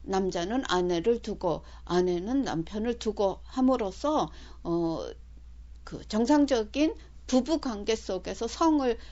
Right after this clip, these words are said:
해결할 수 있도록 하라고 권면하고 있는 거예요.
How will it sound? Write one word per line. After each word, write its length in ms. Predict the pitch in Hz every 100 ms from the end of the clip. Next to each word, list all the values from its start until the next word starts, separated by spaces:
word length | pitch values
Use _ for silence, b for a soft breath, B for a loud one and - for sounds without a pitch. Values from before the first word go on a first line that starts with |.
| B
해결할 520 | 370 359 330 294 240
수 260 | 214 - -
있도록 580 | - 214 - 226 220 - B B
하라고 720 | - 349 302 220 - 302 381
권면하고 640 | - 196 202 202 190 196
있는 400 | - 247 262 247
거예요. 480 | 196 127 123 135 156